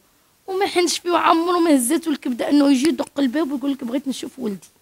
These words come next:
عاد غيحل لي انا في بنتي؟ محال. كاينش هادي في، وعمرني انا ما شفت شي انسان ما كيطلش على ولده ولا ما يسولش فيه ولا ما يحاولش،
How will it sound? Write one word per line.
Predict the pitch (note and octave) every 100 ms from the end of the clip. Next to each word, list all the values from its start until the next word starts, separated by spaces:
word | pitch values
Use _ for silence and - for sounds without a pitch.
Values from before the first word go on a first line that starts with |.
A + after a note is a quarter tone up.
| _ _ _ _ _ _ _ _ _
عاد | - A3+
غيحل | A#3+ C4 A3 B3+
لي | C4 C#4
انا | C#4+
في | C#4+ D4+
بنتي؟ | D#4+ D#4 - G#3 _
محال. | F#4 F#4 A3+ G#3 - _ _ _ _ _ _
كاينش | E4+ D4+ -
هادي | A3 A3+ -
في، | B3 G#3 - _ _ _ _ _ _ -
وعمرني | C4 D4+ D#4 E4+
انا | E4+
ما |
شفت | - -
شي | - C#4+
انسان | C#4 C4 - D4+ F4 E4 _ _ _ _ _
ما | G3+ A3 A#3+ B3 B3+ B3+ _ _ -
كيطلش | C4+ C4+ - C4 - D#4+ C#4 -
على | G#3+ A3
ولده | G3+ G3+ F3+
ولا | G#3+ F#3+ G#3+
ما | A#3+
يسولش | A3+ - C4 A3 A3+ - -
فيه | A#3+ G#3+
ولا | F#3+ B3 A#3+
ما | A#3
يحاولش، | A3 - B3+ A#3 C4+ C#4+ - -